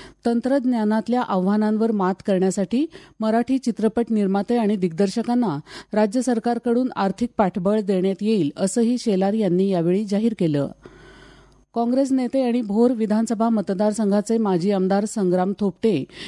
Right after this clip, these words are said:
यांनी आज मुंबईत आपल्या कार्यकर्त्यांसह भारतीय जनता पक्षात प्रवेश केला. भाजप प्रदेशाध्यक्ष चंद्रशेखर बावनकुळे यांनी त्यांचं पक्षात स्वागत केलं.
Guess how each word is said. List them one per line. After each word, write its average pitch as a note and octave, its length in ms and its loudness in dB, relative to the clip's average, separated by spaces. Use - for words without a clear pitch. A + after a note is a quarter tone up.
यांनी A3+ 320 0
आज G#3+ 220 -2
मुंबईत G#3+ 420 0
आपल्या G3+ 300 0
कार्यकर्त्यांसह G3 840 0
भारतीय G#3 480 0
जनता F#3+ 320 0
पक्षात G3 400 -2
प्रवेश A3 320 0
केला. D#3 300 0
भाजप A3+ 380 -2
प्रदेशाध्यक्ष G#3 800 0
चंद्रशेखर G#3 640 0
बावनकुळे F#3+ 680 0
यांनी A3 340 0
त्यांचं G#3 280 0
पक्षात G3 420 -2
स्वागत G#3 340 2
केलं. D#3 260 2